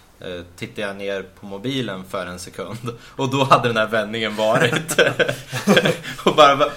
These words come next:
vänta nu, hur, hur var det nu egentligen som, som, eh, för att hon, hon är själva definitionen av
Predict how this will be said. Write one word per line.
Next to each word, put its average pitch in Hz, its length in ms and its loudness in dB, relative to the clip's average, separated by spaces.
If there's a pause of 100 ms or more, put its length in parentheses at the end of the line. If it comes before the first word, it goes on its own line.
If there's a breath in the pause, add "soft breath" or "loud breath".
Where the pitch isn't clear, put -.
(120)
vänta 156 300 2
nu, 95 240 -2
hur, 147 220 -4
hur 151 120 -6
var 156 260 2
det 117 60 -4
nu 101 320 -4
egentligen 95 500 -6
som, 95 480 -6
som, 95 460 -8
eh, 95 460 -8
för - 140 -2
att 117 100 -2
hon, 127 420 -6
hon 123 220 -4
är 127 40 0
själva 117 260 2
definitionen 120 1040 -2
av 101 360 -4